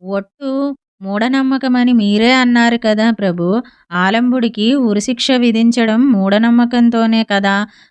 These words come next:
అన్నాడు. అప్పుడు రాజు ఆశ్చర్యపడి, "అవును, నా వివేకం ఏమైంది? అంత సులభంగా నేనెలా మూఢనమ్మకానికి గురయ్యాను?" అన్నాడు. "మీరే కాదు ప్రభూ, మనుషులందరూ ఇంతే.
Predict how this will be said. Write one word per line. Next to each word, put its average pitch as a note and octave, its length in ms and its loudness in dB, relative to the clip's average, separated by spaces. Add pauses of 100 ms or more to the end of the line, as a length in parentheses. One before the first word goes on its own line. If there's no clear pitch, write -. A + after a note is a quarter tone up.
(120)
అన్నాడు. G3 500 -6 (520)
అప్పుడు A3+ 300 -10
రాజు G#3+ 380 -4
ఆశ్చర్యపడి, A3 1080 -2
"అవును, G3+ 480 0 (300)
నా G#3+ 180 -4
వివేకం A3 540 -4
ఏమైంది? A#3 760 2 (280)
అంత G3 240 -6
సులభంగా A3 720 0
నేనెలా A3 540 0
మూఢనమ్మకానికి A3+ 1080 2
గురయ్యాను?" G#3 680 0 (300)
అన్నాడు. F#3 500 -2 (400)
"మీరే G#3+ 340 -6
కాదు A#3 300 -4
ప్రభూ, F#3 500 -2
మనుషులందరూ G3+ 840 0
ఇంతే. A#3 580 2